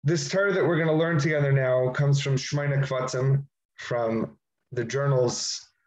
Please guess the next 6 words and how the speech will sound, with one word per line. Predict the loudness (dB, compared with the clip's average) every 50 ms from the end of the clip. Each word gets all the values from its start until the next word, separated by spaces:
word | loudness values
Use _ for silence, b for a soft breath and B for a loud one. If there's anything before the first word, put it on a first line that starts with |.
| _ _ _ -6 -4
of | 0 0
Rav | 0 0 2
Kook's | 2 2 2 2 0 -2 -4 -4 -6 -6 -8 -12 _ _ _ _ _ _ _ _ _ -2
writings, | 0 2 2 4 4 6 6 6 6 6
the | 4 2 2
unedited | 2 2 2 2 2 2 2 2 4 4 2 2 0 -2 -4